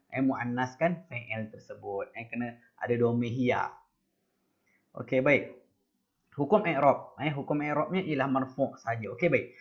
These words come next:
Jadi apabila kita masuk bab nahwu ni, eh, kita bila masuk nahwu ni, apabila ada tajuk nahwu, kita akan jumpa banyak tajuk nahwu lepas ni. Fa'il, maf'ulun bih, maf'ul mutlak, maf'ul li ajali, hal,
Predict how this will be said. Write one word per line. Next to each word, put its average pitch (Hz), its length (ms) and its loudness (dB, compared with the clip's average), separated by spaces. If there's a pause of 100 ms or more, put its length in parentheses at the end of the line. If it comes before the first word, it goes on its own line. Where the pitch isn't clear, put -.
(140)
Jadi 175 240 6
apabila 185 320 4
kita 190 240 0
masuk 175 400 -2
bab 160 240 6
nahwu 147 560 4
ni, 123 420 0
eh, 135 140 -8
kita 139 160 -10
bila 135 240 -4
masuk 135 320 -4
nahwu 123 320 -4
ni, 120 80 -2
apabila 147 960 -2
ada - 160 -4
tajuk 131 240 -2
nahwu, 127 400 -4 (180)
kita 117 220 -4
akan 135 160 -4
jumpa 135 240 -2
banyak 143 320 0
tajuk 120 160 -6
nahwu 113 320 -4
lepas - 240 -10
ni. 110 80 -10 (340)
Fa'il, 113 600 0
maf'ulun 113 880 -4
bih, 117 240 -4 (220)
maf'ul 113 480 -6
mutlak, 117 640 -2
maf'ul 113 480 -6
li 117 100 -4
ajali, 113 840 -4
hal, 120 480 -2